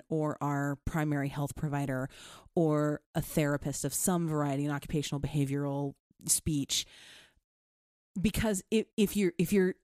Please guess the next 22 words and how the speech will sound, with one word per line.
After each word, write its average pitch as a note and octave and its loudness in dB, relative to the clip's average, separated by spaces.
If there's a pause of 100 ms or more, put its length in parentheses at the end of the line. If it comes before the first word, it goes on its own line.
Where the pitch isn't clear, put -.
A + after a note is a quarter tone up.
(680)
if A#3 4
you're G#3+ 2
listening F4+ 2
to F4+ 0
this C#4 2
podcast - -2
and F#3+ 4
are F#3 2
currently D#4+ 0 (100)
arguing F3+ 4 (200)
with F3+ 4
a E3+ 0
podcast - -2
of, F3 4 (400)
"Well, D#4 4
but B3 4
my C#4+ 4
kid C4+ 0
really, C#4 2
the A3 2
milestones D4 2
have," - 0